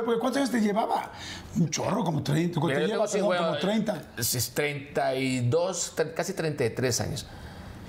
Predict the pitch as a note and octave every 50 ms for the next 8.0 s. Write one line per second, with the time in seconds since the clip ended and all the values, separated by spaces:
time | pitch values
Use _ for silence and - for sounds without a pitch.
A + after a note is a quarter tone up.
0 | - - - - G#3+ B3 C4 B3+ C4 C4+ C#4+ C4+ B3 - D3+ G3 G3+ A3 A#3 A#3
1 | A3+ A3+ F#3+ G3+ F#3+ - G3+ G#3 G#3 F#3+ D#3 - - A#2+ - - E3+ F3+ F#3 F#3+
2 | G3 F#3 F#3 F3+ F3 D#3 E3+ F3 E3 E3+ E3+ E3 D#3+ E3+ D#3 C3+ A#2+ D3 D3 D3
3 | C3 B2 A#2 A2+ A2 A#2 A#2+ - - - - - - - - - - - - -
4 | - - D#3 D3+ D#3 E3 F3 F#3 - - F#3+ F3 D#3+ D#3+ E3+ F3+ E3+ F3 D#3 D#3
5 | D#3 E3 E3+ F3 F3+ - - D#3 D#3 D3+ D3 C#3 D3 C#3+ C#3+ C#3+ D3 D#3+ D#3 D#3+
6 | E3 D#3+ D#3+ C#3+ C3+ D3+ D#3 D3+ D3 - D3+ C3+ C3+ C3 A#2+ D3+ C#3 B2 A#2+ B2
7 | B2+ B2+ B2+ C3 B2+ B2 C#3 C#3 C#3 A#2 A2 A2+ - - A2+ A2 - - B2+ B2